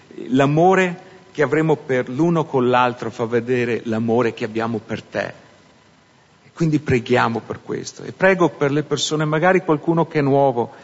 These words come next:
Spero che, che l'esempio di questo verme, di questo verme scarlatto, sia un esempio che rimanga nella testa per capire cosa il Signore ha fatto per noi.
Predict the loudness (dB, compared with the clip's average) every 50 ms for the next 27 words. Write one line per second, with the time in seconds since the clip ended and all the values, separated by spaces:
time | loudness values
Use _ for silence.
0 | -20 -20 -20 -20 _ -18 -2 2 4 6 6 6 4 2 -2 -10 -18 -20 -18 -10
1 | -8 -8 -8 -8 -12 -18 _ _ _ _ -8 -6 -4 -4 -4 -2 -4 -4 -4 -4
2 | -6 -8 -10 -10 -10 -8 -8 -8 -8 -8 -6 -4 -4 -4 -4 -8 -16 -20 _ _
3 | _ _ _ _ _ -20 _ _ _ _ -20 -20 -8 -4 -2 0 0 0 -2 -6
4 | -10 -12 -14 -16 -18 -20 _ _ _ _ _ _ _ _ _ _ _ _ _ _
5 | _ _ _ _ _ _ _ _ _ _ _ _ _ _ _ _ _ _ _ _
6 | _ _ _ -12 -6 -4 -2 -4 0 -2 -2 0 2 0 0 0 -2 -4 -4 -4
7 | -6 -8 -8 -6 -2 -2 -2 -2 -2 -6 -10 -10 -8 -4 -2 -2 -2 -2 -2 -4
8 | -4 -4 -4 -4 -4 -6 -10 -12 -10 -10 -10 -8 -8 -8 -10 -8 -10 -10 -10 -10
9 | -10 -12 -12 -12 -14 -14 -14 -14 -14 -16 -16 -12 -10 -10 -8 -6 -6 -8 -6 -4
10 | -2 -2 -2 -4 -6 -10 -4 -2 0 0 0 0 -2 -4 -4 -4 -2 -2 0 0
11 | 0 -2 -2 -2 -4 -6 -4 -6 -12 -8 -8 -8 -6 -6 -6 -6 -8 -10